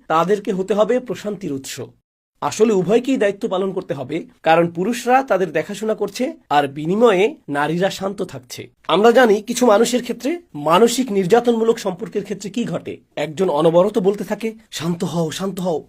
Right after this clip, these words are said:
ঠিক আছে, ঠিক আছে, প্লিজ রাগ করো না।" আর যত বেশি আপনি এটা বলেন, "না, আমার সাথে কথা বলবে না, আমাকে একা থাকতে দাও", ইত্যাদি ইত্যাদি। তো একজনকে রেগে থাকতেই হবে। হয়তো স্বামী রেগে আছে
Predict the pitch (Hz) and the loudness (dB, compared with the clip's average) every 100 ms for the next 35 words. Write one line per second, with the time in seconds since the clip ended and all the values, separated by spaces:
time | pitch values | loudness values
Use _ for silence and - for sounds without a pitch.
0 | - 240 240 233 190 165 - 240 220 196 | -10 -4 -4 -4 -6 -6 -12 -10 -8 -8
1 | - - 254 226 143 175 196 220 196 151 | -10 -6 -4 -2 -2 -2 -2 -2 -2 -4
2 | - 147 123 156 190 285 262 269 247 226 | -6 -6 0 2 2 2 2 2 2 2
3 | 220 190 156 151 160 143 240 285 - 254 | 0 2 2 2 2 2 -2 -6 0 2
4 | 233 - _ _ _ _ - 180 208 208 | 2 0 _ _ _ _ -6 2 2 2
5 | 220 247 254 247 208 160 - _ _ _ | 0 2 2 2 2 0 -6 _ _ _
6 | _ _ - 185 196 208 240 277 269 262 | _ _ -2 0 4 4 4 0 0 2
7 | 165 - _ _ _ _ _ _ _ - | 2 0 _ _ _ _ _ _ _ -12
8 | 202 - 139 135 131 120 110 92 _ - | -10 -6 -6 -8 -10 -10 -10 -18 _ 0
9 | 196 165 165 170 208 247 247 262 185 180 | 2 4 2 4 4 4 4 4 4 2
10 | 196 160 - 208 165 123 123 - _ _ | 0 -6 -4 -4 -2 -6 -10 -14 _ _
11 | _ _ _ _ _ - 165 165 185 - | _ _ _ _ _ -4 -2 0 -2 0
12 | 175 247 269 240 247 247 294 | 0 0 0 2 0 0 -6